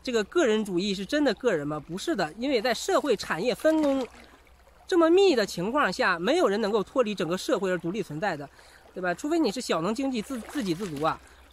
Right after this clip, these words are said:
越是社会分工越密切的情况下，每个人都在集体当中啊。呃，譬如我是个程序员，你吃的饭可能是美国加州的农民种的呀，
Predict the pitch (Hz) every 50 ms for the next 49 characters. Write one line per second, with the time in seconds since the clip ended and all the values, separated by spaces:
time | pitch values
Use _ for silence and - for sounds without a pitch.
0 | _ - 339 370 381 330 - 254 240 - 339 302 277 277 240 - - 285 277 269
1 | 262 269 294 302 277 285 294 254 - 226 190 170 - - 160 160 190 - - 269
2 | 185 - 226 196 165 - - 196 185 170 214 285 330 339 359 330 262 208 - 214
3 | 240 208 156 180 190 202 214 226 220 202 - - - _ _ _ _ _ _ _
4 | _ - _ _ _ _ - _ - - 220 226 220 - - 339 330 320 277 214
5 | - 320 294 233 - 208 220 - 294 220 175 170 190 - 254 247 214 - - 349
6 | 339 294 - 339 311 214 - _ _ _ _ - _ _ - - _ _ _ _
7 | - _ - - - 277 247 262 285 349 320 277 214 220 247 - 320 294 285 294
8 | 302 277 240 196 214 285 285 208 208 247 226 196 175 160 160 156 156